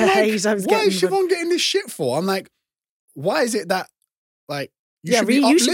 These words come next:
Speaker 1: be
Speaker 2: uplifting
Speaker 1: getting
Speaker 2: each other."
Speaker 1: <laughs> One of us.
Speaker 2: This is why, I'm sorry, but when it comes to guys, it's a lot more simple. "Hey, what's your problem, bruv?" Bang, bang. Okay,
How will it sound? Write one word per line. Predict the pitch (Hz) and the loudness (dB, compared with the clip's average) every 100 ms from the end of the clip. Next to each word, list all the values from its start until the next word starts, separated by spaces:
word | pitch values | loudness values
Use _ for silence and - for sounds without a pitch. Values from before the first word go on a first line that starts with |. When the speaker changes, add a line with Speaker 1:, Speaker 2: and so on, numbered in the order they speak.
| 240 | 2
Speaker 1:
be | |
Speaker 2:
uplifting | 220 180 | 0 0
Speaker 1:
getting | |
Speaker 2:
each | - 208 285 254 | -2 0 0 -2
other." | 226 | -4
Speaker 1:
<laughs> | |
One | 190 | -8
of | |
us. | 180 - - | -12 -14 -10
Speaker 2:
This | 247 247 | -4 -4
is | 302 | -2
why, | 220 196 | -2 -4
I'm | 180 | -6
sorry, | - - 135 90 | -2 -2 -4 -6
but | 151 | -8
when | 160 | -6
it | 220 | -6
comes | 208 208 | -6 -8
to | 170 | -6
guys, | 160 156 104 | -6 -6 -6
it's | - | -6
a | |
lot | 160 190 | -4 -4
more | 160 | -6
simple. | 147 190 151 92 76 | -6 -6 -8 -14 -14
"Hey, | 127 | -12
what's | 113 160 185 | -8 -6 -6
your | 160 | -6
problem, | 180 151 104 | -6 -6 -12
bruv?" | 87 80 - _ _ - | -14 -16 -18 _ _ -6
Bang, | 156 110 85 | -6 -6 -6
bang. | 165 135 90 71 _ _ _ _ _ | -4 -4 -8 -16 _ _ _ _ _
Okay, | 147 - 139 110 | -6 -6 -6 -8